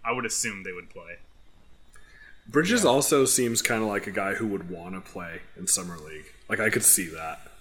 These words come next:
Speaker 3: Right, like, his attitude and then him being the leader of the squad, I kind
Speaker 2: Yeah.
Speaker 3: of like the idea of that. And that's the guy who's stuck around in Phoenix and he's been working out all off season. So
Speaker 2: Right.
Speaker 3: that might be a good guy for, uh,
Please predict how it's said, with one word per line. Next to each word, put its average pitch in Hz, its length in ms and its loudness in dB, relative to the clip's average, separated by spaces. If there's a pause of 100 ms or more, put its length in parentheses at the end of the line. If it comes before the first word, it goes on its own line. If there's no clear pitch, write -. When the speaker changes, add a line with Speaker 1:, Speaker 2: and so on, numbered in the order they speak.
(400)
Speaker 3:
Right, 113 420 -4
like, 107 200 -6
his 139 240 -4
attitude 131 680 -4
and 110 180 -6
then 104 200 -4
him 117 260 -4
being 117 320 -2
the 98 100 -8
leader 110 460 -2
of 98 140 -6
the 95 80 -8
squad, 104 640 -4 (120)
I 98 120 -6
kind 107 300 2
Speaker 2:
Yeah. 107 40 0
Speaker 3:
of - 80 -4
like 107 220 -4
the 107 160 -4
idea 101 420 -2
of 92 100 -8
that. 101 340 -6
And 113 260 -2
that's 113 220 -2
the 117 100 -6
guy 104 260 -2
who's 101 260 -6
stuck - 320 -2
around 104 260 0
in 92 100 -6
Phoenix 110 440 -2
and 98 120 -4
he's 95 140 -6
been 95 200 -6
working 95 360 -4
out 101 200 -4
all 85 200 -10
off 82 200 -14
season. 80 420 -12
So 87 420 -8
Speaker 2:
Right. 90 280 -8 (640)
Speaker 3:
that 107 220 -4
might 104 300 -4
be 101 200 -4
a 92 40 -6
good 95 280 -6
guy 95 360 -4
for, 92 280 -8
uh, 87 300 -8